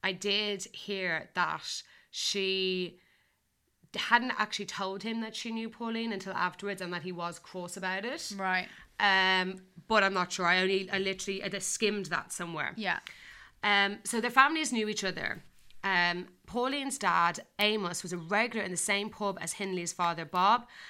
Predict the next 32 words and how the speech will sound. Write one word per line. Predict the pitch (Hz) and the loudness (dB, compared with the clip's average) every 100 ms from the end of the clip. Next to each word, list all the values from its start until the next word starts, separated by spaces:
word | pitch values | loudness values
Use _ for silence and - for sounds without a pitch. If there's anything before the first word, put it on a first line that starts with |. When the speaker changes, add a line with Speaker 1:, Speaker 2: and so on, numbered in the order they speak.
| - | -8
Speaker 1:
and | 190 | -4
they | 196 | 0
often | 220 233 226 | 0 0 -2
drank | 196 180 185 | 2 2 2
together | - 180 160 | 0 0 0
if | |
they | 170 | -8
bumped | 156 170 170 | -8 -6 -4
into | 175 180 | -6 -4
each | 185 175 | -6 -6
other | 165 | -8
there. | 156 160 180 240 - _ _ - - - - | -2 4 4 2 -8 _ _ -20 -18 -14 -8
So | - | -6
Pauline | 202 262 294 311 | -4 0 0 0
was | 294 - | -2 -2
daughter | 226 214 202 185 | -2 -2 -2 -6
to | - 180 196 190 | -4 -4 -4 -2
Amos, | 208 226 247 | -2 -2 -6
her | 285 | -8
father, | 240 185 170 160 160 165 - | -4 2 2 2 -2 -2 -4
her | - 180 | -8 -4
mother, | 185 220 254 | -2 0 -2
Joan, | 240 180 170 165 165 - | -2 2 2 2 -2 -4
and | 170 | -6
her | 170 | -6
brother, | 165 160 165 160 - _ | -6 -4 0 0 -2 _
and | 165 | -6
had | 165 165 | -2 -4
a | |
brother | 180 170 | -4 -6
called | 175 170 - | -6 -10 -6
Paul. | 180 156 - | -6 -6 -10